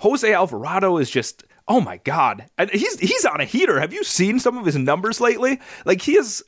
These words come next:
I think in the number, in the games when Ingram's not playing and Zion is, he's shooting, like,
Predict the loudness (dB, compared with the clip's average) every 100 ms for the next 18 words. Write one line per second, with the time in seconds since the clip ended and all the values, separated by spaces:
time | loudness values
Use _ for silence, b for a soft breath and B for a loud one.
0 | -4 -4 0 0 0 2 0 0 0 0
1 | 2 2 0 0 -2 -4 -4 -4 -2 -2
2 | -2 -2 -2 -2 -2 0 2 2 0 -2
3 | -2 -4 -4 -4 -4 -4